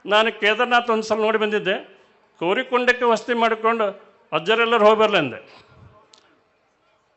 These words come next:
ಎಲ್ಲರೂ ದೇವಸ್ಥಾನಕ್ಕೆ ಹೋಗ್ಲಿಕ್ಕೆ ಕುದುರೆ ಮೇಲೆ ತಯಾರಾದರು.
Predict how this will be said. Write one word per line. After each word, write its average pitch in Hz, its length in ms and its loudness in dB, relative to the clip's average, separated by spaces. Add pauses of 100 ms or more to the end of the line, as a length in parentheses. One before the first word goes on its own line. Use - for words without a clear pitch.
(260)
ಎಲ್ಲರೂ 214 440 0
ದೇವಸ್ಥಾನಕ್ಕೆ 220 580 0
ಹೋಗ್ಲಿಕ್ಕೆ 190 420 -2
ಕುದುರೆ 175 280 -4
ಮೇಲೆ 190 240 -2
ತಯಾರಾದರು. 170 720 0